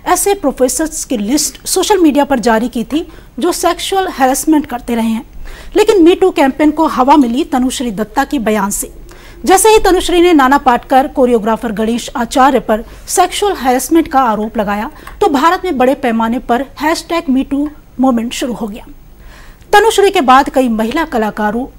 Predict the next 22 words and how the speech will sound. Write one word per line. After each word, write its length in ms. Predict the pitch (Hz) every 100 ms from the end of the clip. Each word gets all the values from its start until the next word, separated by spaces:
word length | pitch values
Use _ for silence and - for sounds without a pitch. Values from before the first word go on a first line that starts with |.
| -
पत्रकारों 560 | - 294 311 294 349
ने 120 | 285
अपने 260 | 220 226 233
साथ 320 | - 226 240
हुए 180 | 247 254
sexual 480 | - 311 311 349 302
harassment 460 | 247 226 262 226
की 80 | 277
कहानी 520 | 262 226 254 277 277 - - -
social 340 | - 392 427
media 280 | 339 247 233
पर 180 | - 302
share 280 | - 262 202
की। 200 | - 220 - - - - - - 415
इस 100 | -
कड़ी 220 | 427 453
में 120 | 440 339
कई 160 | 339
नामों 280 | 285 247 262
पर 180 | 277 233
आरोप 340 | 208 208 233
लगे। 280 | 262 233 311